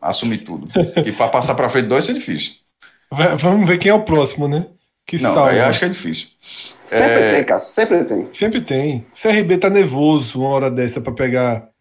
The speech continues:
Speaker 2: em dois mil e vinte e um.
Speaker 1: Ah, lembrando que a, a compra mais cara da história do Ceará continua sendo o Wesley. É dez, é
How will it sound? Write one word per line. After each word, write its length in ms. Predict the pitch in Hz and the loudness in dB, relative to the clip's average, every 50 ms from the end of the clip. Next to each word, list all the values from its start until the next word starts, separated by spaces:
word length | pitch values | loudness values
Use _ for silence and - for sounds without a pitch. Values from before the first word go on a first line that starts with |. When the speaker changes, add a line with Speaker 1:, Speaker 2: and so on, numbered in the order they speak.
| _ _ _ _ _ _ _ - | _ _ _ _ _ _ _ -10
Speaker 2:
em 80 | 139 139 | -8 -4
dois 180 | 139 143 135 135 | -2 0 0 0
mil 100 | 139 131 | 0 0
e 40 | |
vinte 200 | 127 131 131 120 123 | 0 -2 -2 -2 -2
e 60 | 120 | -2
um. 200 | 113 104 104 107 - _ _ _ _ _ _ _ - _ _ - | -2 -2 -6 -8 -12 _ _ _ _ _ _ _ -20 _ _ 0
Speaker 1:
Ah, 120 | 123 117 | 0 2
lembrando 320 | 131 160 151 131 147 165 165 | 2 4 2 2 2 2 2
que 40 | 165 | 0
a, 200 | 120 - - - | 0 0 -2 -2
a 40 | |
compra 260 | - 123 127 - 143 131 | -2 -2 -2 -2 0 0
mais 220 | 143 165 180 - | 2 2 2 2
cara 280 | - - 120 123 131 131 | 0 2 2 2 2 2
da 80 | 127 123 | 2 0
história 300 | - - - 123 127 123 | 0 2 0 0 0 2
do 60 | 123 | 0
Ceará 680 | - - 139 117 98 95 101 113 135 143 - - - - _ _ _ _ | 0 0 2 2 2 4 4 4 4 4 2 0 -6 -16 _ _ _ _
continua 300 | - 131 120 123 139 143 | -8 -8 -6 -4 -4 -4
sendo 200 | 139 - 135 151 | -2 -2 0 2
o 20 | 135 | 2
Wesley. 560 | 110 101 101 - - - 80 76 - - - _ _ _ _ - | 4 4 2 2 0 -4 -6 -6 -8 -10 -18 _ _ _ _ -14
É 100 | - 85 | -10 -6
dez, 240 | 82 92 90 92 - | -4 -4 -4 -4 -4
é 160 | - - | -8 -10